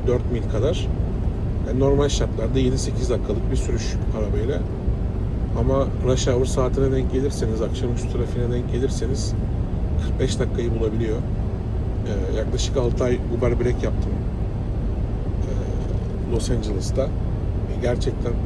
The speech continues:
burnumdan geldi trafik. Yani o yüzden biraz da Los Angeles'tan nefret etmiş olabilirim. Ben Santa Monica'ya yakın bir yerde yaşıyorum orada. Bizim konumumuz çok iyi. Herhangi bir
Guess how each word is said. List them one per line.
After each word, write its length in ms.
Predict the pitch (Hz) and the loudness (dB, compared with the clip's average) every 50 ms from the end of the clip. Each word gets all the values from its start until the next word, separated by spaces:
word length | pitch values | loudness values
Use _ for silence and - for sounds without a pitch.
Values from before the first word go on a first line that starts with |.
| - 113 | 0 0
burnumdan 500 | 117 117 113 117 117 117 117 113 107 107 | 0 2 2 0 0 0 0 0 0 0
geldi 200 | 104 101 101 - - | 0 0 0 0 -2
trafik. 460 | - 107 110 104 - 92 - - - - - - - - - - - - - - - - | -2 -2 -2 -2 -2 -2 -2 -2 -2 -2 -2 -2 -2 -2 -2 -2 -2 -2 -2 -2 -2 -2
Yani 160 | 104 95 117 | 0 0 2
o 40 | 123 | 2
yüzden 340 | 127 120 - - 160 151 113 | 2 2 2 2 0 2 2
biraz 280 | 117 117 117 110 - | 2 2 2 2 0
da 40 | 117 | 0
Los 200 | 120 117 - - | 0 0 2 0
Angeles'tan 480 | 120 113 113 113 113 110 - - 123 117 | 0 0 0 0 0 0 0 0 2 2
nefret 260 | 113 110 - 117 117 | 0 0 0 0 0
etmiş 260 | 113 110 - - - | 0 0 -2 0 0
olabilirim. 400 | 113 110 107 107 117 117 113 - - - - - - - - - - - - - - - - - - - | 2 2 2 2 2 0 0 0 0 0 0 -2 -2 0 -2 0 0 -2 -2 -2 -2 -2 -2 0 0 2
Ben 120 | 127 139 | 2 2
Santa 340 | 135 - - 143 131 - 143 | 2 2 0 0 0 2 2
Monica'ya 380 | 139 143 147 143 - 151 143 139 | 2 2 2 2 2 2 2 4
yakın 240 | 135 - - 147 | 2 2 2 2
bir 40 | 143 | 2
yerde 220 | 139 135 131 131 143 | 2 2 4 2 2
yaşıyorum 320 | - - - 123 110 110 110 | 2 2 2 2 2 2 0
orada. 280 | 107 107 104 123 131 - - - - - - | 0 0 0 2 2 0 0 0 -2 -2 -2
Bizim 180 | - - 120 117 110 107 - - | 0 0 0 -2 -2 -2 -2 -2
konumumuz 400 | 127 120 117 113 117 117 - - | 0 0 0 0 0 0 0 0
çok 140 | - 135 117 - - | 0 0 0 0 0
iyi. 120 | 110 107 | 0 0
Herhangi 400 | 110 110 113 - - 107 104 - | 0 0 0 0 0 0 0 0
bir 100 | - - | 0 0